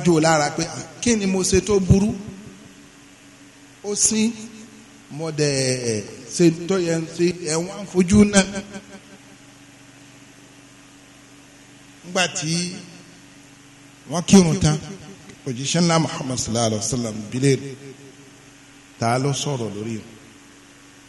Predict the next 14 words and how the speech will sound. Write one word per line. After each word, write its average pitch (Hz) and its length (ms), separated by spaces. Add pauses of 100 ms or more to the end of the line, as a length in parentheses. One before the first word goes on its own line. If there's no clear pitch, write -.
(1400)
Ó 156 120
ní 156 140 (320)
ẹ̀rù 131 220
kọ́kọ́ 160 420
ba 147 100
òun 135 300
bí 156 180
kílẹ̀ 156 380
lanu 127 500 (480)
kó - 160
gbé 147 200
òun 127 220
mì 98 120
ni. 90 140